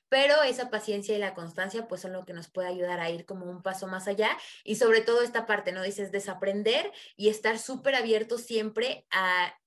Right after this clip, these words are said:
como que implementar cosas o aplicar estrategias que, pues, estamos viendo que a otras personas le funcionan y que nos podemos,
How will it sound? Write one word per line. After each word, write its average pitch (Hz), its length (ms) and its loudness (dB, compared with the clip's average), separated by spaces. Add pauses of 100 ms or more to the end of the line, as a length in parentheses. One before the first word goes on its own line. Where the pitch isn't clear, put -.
(260)
como 101 320 -4
que - 360 -2 (300)
implementar 226 760 2
cosas 302 500 2 (240)
o 214 120 2
aplicar 208 420 0
estrategias 247 840 0
que, 196 120 -2
pues, 185 300 -6
estamos 208 400 -4
viendo 220 260 -2
que 214 80 -4
a 196 60 2
otras 196 240 -4
personas 196 400 -8
le 196 80 -6
funcionan 214 580 -6 (320)
y 320 220 -4
que 269 100 0
nos 208 220 -4
podemos, 202 480 -2